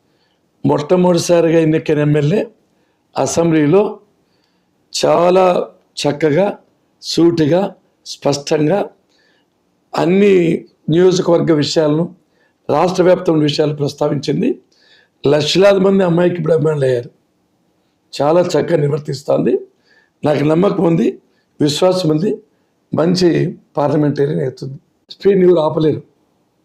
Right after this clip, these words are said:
ఇక్కడ వచ్చిన ప్రశ్న ఏమంటే, నేను ముప్పై సంవత్సరాలుగా నల్లమాడ, పుట్టపర్తి నియోజకవర్గాల్లో రాత్రింబవళ్ళు ఎమ్మెల్యేగా పద్నాలుగు గంటలు, మంత్రిగా పదహారు గంటలు,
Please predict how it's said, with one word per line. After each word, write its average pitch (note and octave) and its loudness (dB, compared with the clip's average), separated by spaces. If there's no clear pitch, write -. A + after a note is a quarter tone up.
ఇక్కడ D#3 0
వచ్చిన F3+ 2
ప్రశ్న E3+ 0
ఏమంటే, D#3+ -2
నేను F#3 2
ముప్పై F3 2
సంవత్సరాలుగా E3 0
నల్లమాడ, E3 0
పుట్టపర్తి D3 0
నియోజకవర్గాల్లో D3 0
రాత్రింబవళ్ళు F3 4
ఎమ్మెల్యేగా E3 2
పద్నాలుగు D3+ 0
గంటలు, D3 -2
మంత్రిగా E3 2
పదహారు D#3 2
గంటలు, D#3+ 2